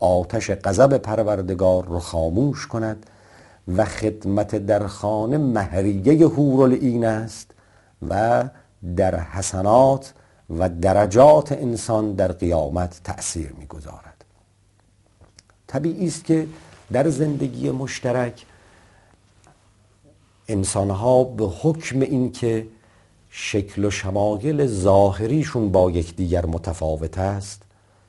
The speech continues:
یکی چهره‌اش سپید است، دیگری چهره‌اش گندمگون است، دیگری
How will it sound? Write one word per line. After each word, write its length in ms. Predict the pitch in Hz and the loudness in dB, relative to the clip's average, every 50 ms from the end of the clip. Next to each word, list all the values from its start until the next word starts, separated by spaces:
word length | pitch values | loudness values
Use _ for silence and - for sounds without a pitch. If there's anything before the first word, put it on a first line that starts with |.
| _ _ _ _ - | _ _ _ _ -6
یکی 500 | 85 87 87 85 - - 95 90 87 87 - - _ _ _ _ _ _ | -2 -2 -2 -2 -2 -4 -4 -4 -4 -6 -10 -20 _ _ _ _ _ _
چهره‌اش 800 | - - 101 87 80 82 82 95 90 87 98 87 - - - - _ _ _ _ | -10 -4 -4 -2 -2 0 2 2 2 2 0 -2 -4 -8 -16 -20 _ _ _ _
سپید 520 | - - - 95 85 92 101 104 98 95 | -14 -8 -6 -6 -4 -2 -2 -2 2 2
است، 300 | 98 95 95 92 - - - | 4 4 2 0 -4 -10 -6
دیگری 440 | 85 85 82 80 80 80 92 90 85 | -6 -6 -4 -4 -4 -4 -4 -6 -6
چهره‌اش 600 | - - 92 80 78 80 90 73 80 80 - - | -8 -8 -8 -6 -4 -2 -2 -2 -2 -6 -8 -6
گندمگون 840 | 92 90 85 85 82 76 87 87 85 82 78 92 107 104 101 101 | -4 -4 -2 -2 -2 -2 -2 -2 -4 -2 -2 0 0 0 0 0
است، 280 | 101 95 92 - - - - | 0 -2 -2 -4 -8 -10 -8
دیگری 540 | 87 85 80 87 85 85 95 95 92 87 | -8 -6 -4 -2 -2 -2 0 -2 -2 -4